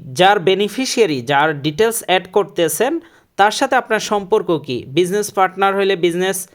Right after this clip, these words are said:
এরপরে ফ্যামিলি মেম্বার হইলে ফ্যামিলি মেম্বার, ফ্রেন্ড হইলে ফ্রেন্ড, আপনার নিজের হইলে my on your account, লাস্টের অপশনটা ক্লিক করতে হবে। এরপরে এই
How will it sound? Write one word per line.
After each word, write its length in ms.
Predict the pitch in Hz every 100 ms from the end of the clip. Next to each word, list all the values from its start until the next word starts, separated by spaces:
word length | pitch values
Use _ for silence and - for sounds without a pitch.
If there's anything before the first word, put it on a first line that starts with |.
| _ _ _ -
এরপরে 200 | 151 185
ফ্যামিলি 460 | 185 214 214 220
মেম্বার 360 | 220 208 202 208
হইলে 260 | 196 208 208
ফ্যামিলি 360 | 208 196 196
মেম্বার, 360 | 190 190 185 190
ফ্রেন্ড 360 | 185 202 196 190
হইলে 240 | 196 196
ফ্রেন্ড, 260 | 190 196 190
আপনার 280 | 156 151 170
নিজের 300 | 160 180 214 214
হইলে 160 | 208 208
my 320 | 170 165 180 202 - _ _ _
on 140 | 156 180
your 140 | 180 170 151
account, 380 | 170 185 240 247
লাস্টের 480 | 160 143 147 147 208
অপশনটা 400 | 196 190 208 208
ক্লিক 280 | 190 165 151
করতে 240 | 147 123
হবে। 280 | 127 127 117 95 - - - -
এরপরে 360 | 170 196 233 240
এই 340 | 226 233 220